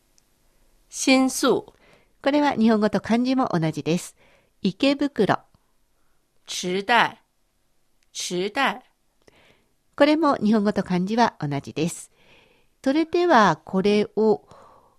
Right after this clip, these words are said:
Speaker 2: 置き換え練習してみましょう。どこどこまでいくらですか？今回の本文ではこんな風に使っていましたね。
Speaker 1: 到银座要多少钱？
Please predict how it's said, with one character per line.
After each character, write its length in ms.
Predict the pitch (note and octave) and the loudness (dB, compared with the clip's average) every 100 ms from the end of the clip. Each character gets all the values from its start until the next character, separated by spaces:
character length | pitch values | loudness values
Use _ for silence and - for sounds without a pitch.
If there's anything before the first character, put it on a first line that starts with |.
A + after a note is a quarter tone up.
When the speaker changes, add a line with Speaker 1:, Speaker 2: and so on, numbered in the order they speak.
| _ | _
Speaker 2:
置 240 | E3+ - - | -6 -6 0
き 20 | |
換 120 | C#4 | 2
え 40 | D4+ | 4
練 180 | E4 | 2
習 260 | D4+ F3+ D#3 | 0 0 -2
し 60 | - | -2
て 160 | D#3+ | -4
み 100 | D3+ | -2
ま 160 | D3+ D3+ | -4 -4
し 140 | - | -2
ょ 260 | F3 D3 - | 0 0 -2
う。 40 | - - _ - | -12 -20 _ -4
ど 140 | D#3+ | -4
こ 180 | F3 D#4 | 0 0
ど 120 | F4+ | 0
こ 140 | F4+ F4 | 2 2
ま 180 | A#3 G#3 | 2 4
で 160 | D#3+ - | 2 -2
い 80 | A3 | -4
く 140 | C4+ | 0
ら 160 | G#3+ D#3 | 2 0
で 140 | C#3 | -4
す 120 | - | -8
か？ 240 | - E3 - - _ - | -4 -4 -4 -14 _ -4
今 160 | F4 | -2
回 160 | F4 A3 | 2 2
の 60 | |
本 160 | G#3 G#3 | 2 0
文 100 | F#3 | 0
で 80 | C#3 | -2
は 60 | |
こ 120 | - G#3 | -2 -2
ん 40 | |
な 60 | C#4 | 0
風 120 | D#4 | -2
に 100 | F#3+ | -2
使 140 | - | -4
っ 100 | D#3 | -6
て 80 | - | -4
い 60 | C#3+ | -4
ま 120 | C#3+ | -6
し 40 | |
た 120 | - | -8
ね。 280 | B2 E3 G#3 _ _ _ _ _ _ _ _ _ _ _ _ _ _ - | -4 -4 -4 _ _ _ _ _ _ _ _ _ _ _ _ _ _ -2
Speaker 1:
到 220 | D4 A#3 | 2 2
银 300 | E3 D#3+ F3 | 0 -4 -6
座 320 | - B3+ - - | -2 -2 -4 -8
要 280 | - A3+ F#3+ | -2 0 0
多 220 | F#3 C4+ | -2 -4
少 280 | D4 - C3+ | -4 -6 -6
钱？ 460 | - - D3 D3 | -8 -12 -10 -10